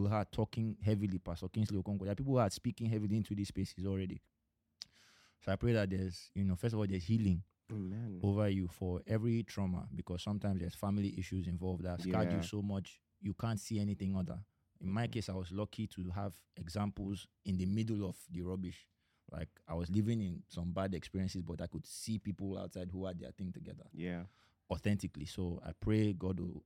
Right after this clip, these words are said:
Speaker 1: open your eyes and place you amidst examples that will rebuild your faith again.
Speaker 2: Amen.
Speaker 1: Um, two, I also pray that you receive conviction that even if the whole world is going to the dustbin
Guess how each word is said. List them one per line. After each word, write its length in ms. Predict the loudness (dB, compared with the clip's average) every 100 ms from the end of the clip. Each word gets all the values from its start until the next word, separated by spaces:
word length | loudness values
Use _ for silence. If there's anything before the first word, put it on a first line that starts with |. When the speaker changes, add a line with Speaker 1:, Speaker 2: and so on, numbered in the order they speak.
| -4
Speaker 1:
open 260 | -4 0 0
your 100 | 0
eyes 220 | -2 0
and 160 | -2 0
place 500 | 4 4 2 -4 -12 _ _ _ _ _ 0
you 340 | 4 6 4 -2 -6
amidst 640 | 0 4 4 4 0 -12 -10
examples 800 | -6 -2 0 -2 -2 -4 -6 -14 _ _ _ _ _ _ -6
that 180 | -2 0
will 240 | 0 -2 -6 _ _ -4
rebuild 400 | -4 0 0 2
your 120 | -2
faith 260 | -2 -2 -2
again. 320 | 0 2 0 _ _ _ -12
Speaker 2:
Amen. 280 | -10 -6 -2
Speaker 1:
Um, 500 | 0 0 0 -2 -4 _ _ _ _ _ _ -20 _ _ _ -8
two, 220 | 2 6
I 60 | 6
also 240 | 6 4
pray 240 | 2 4 6
that 100 | 4
you 100 | 4
receive 320 | 2 0 0
conviction 540 | 2 2 2 2 2
that 140 | 2 4
even 220 | 4 4
if 120 | 2
the 100 | 2
whole 300 | 4 6 6
world 260 | 4 2 2
is 180 | -2 0
going 260 | 2 4
to 260 | 2 0 -2 -6 -16 _ -10
the 100 | -2
dustbin 540 | 4 6 4 4 2